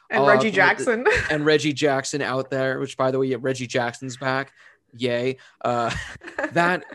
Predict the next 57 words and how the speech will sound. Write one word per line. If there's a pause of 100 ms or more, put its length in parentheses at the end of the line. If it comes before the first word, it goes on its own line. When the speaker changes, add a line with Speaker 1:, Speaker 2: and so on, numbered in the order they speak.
(240)
Speaker 2:
that
would
be (240)
something
remarkable.
But (240)
yeah,
I'm,
I'm
still
in
disbelief
how
it
just,
the
Marcus
Morris
completely
slipped
my
mind (200)
and
the
fact
that
he,
he's
back.
So
yeah,
he,
he'll
be
in
the
starting
lineup,
but (300)
it'll
be
interesting.
I,
I
like
what
you
said,
potentially
rolling
Kennard
there
at
the
point
guard
because